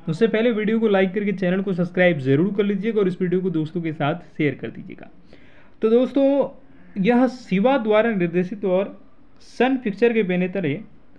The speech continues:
कलानिधि मारन द्वारा निर्मित दो हज़ार इक्कीस की, इक्कीस की भारतीय तमिल भाषा की action film है।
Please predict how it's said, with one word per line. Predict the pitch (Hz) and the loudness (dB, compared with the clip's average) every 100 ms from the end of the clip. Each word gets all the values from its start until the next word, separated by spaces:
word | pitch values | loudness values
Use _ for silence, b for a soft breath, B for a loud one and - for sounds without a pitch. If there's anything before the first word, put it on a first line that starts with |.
| - | 0
कलानिधि | 196 247 262 226 233 262 | 4 4 2 2 2 2
मारन | 180 175 180 233 240 | 0 2 2 2 2
द्वारा | 208 196 | 2 2
निर्मित | 190 147 175 | 2 -2 -2
दो | 175 147 | -2 -2
हज़ार | 139 185 170 | 0 0 -2
इक्कीस | 170 180 196 202 | -2 -2 -2 -4
की, | 170 156 | -8 -6
इक्कीस | 175 165 214 220 | -8 -4 -2 -2
की | - 165 | -4 -6
भारतीय | 160 151 180 180 196 | -4 -2 -2 -2 -4
तमिल | - 170 190 | -4 -4 -4
भाषा | 160 139 196 | -4 -4 -4
की | 185 160 - | -6 -8 -6
action | 151 - 135 | -6 -6 -12
film | - - | -12 -14
है। | 135 - | -16 -20